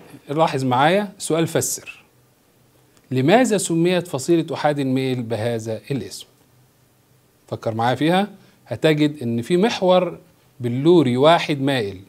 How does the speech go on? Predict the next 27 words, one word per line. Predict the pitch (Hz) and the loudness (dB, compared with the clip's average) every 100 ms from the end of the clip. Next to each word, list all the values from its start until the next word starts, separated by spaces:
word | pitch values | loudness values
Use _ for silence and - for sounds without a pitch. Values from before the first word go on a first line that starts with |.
| _ _ _ 113 | _ _ _ -4
وهو | 123 | -2
المحور | 135 143 - 123 117 147 190 | 0 -2 -2 -2 0 2 2
A، | 214 - _ _ _ _ - | 0 -8 _ _ _ _ -6
ولذلك | 120 123 151 151 | -2 0 2 0
سميت | - 131 139 | -2 -2 -2
بفصيلة | 127 120 110 135 123 117 | -4 -8 -6 -6 -4 -4
أحادي | 120 117 110 110 107 - _ - | -2 -2 -2 -8 -10 -16 _ -2
الميل. | 151 104 85 - _ _ _ _ _ - _ _ _ 117 | -2 -2 -6 -18 _ _ _ _ _ -20 _ _ _ -8
إذن | 117 | -6
السبب | 117 143 139 | -4 0 0
الرئيسي | 127 127 165 175 208 233 120 | 0 0 0 0 -2 -4 -4
بها | 143 139 | 0 0
محور | 139 - 139 127 | 0 -2 0 0
واحد | 131 131 123 123 | 0 -2 -4 -4
فقط | 151 147 190 151 | -2 0 0 -2
مائلًا | 127 139 131 | -4 -4 -4
وهو | 120 127 127 | -2 0 0
المحور | 120 123 123 113 | -2 -4 -4 -2
A، | 139 185 | 0 2
وزي | 175 135 151 | 2 0 0
ما | 151 | 0
اتفقنا | - 120 143 135 127 | -4 -2 0 0 -2
بيميل | 120 120 135 | -2 -2 -2
ناحية | 127 120 127 123 123 | -4 -4 -4 -6 -6
الشخص | 113 - 131 - | -14 -8 -8 -6
الممسك | 120 123 117 120 117 | -6 -6 -6 -10 -8
بالبلورة. | 131 143 120 80 | -6 -2 -4 -6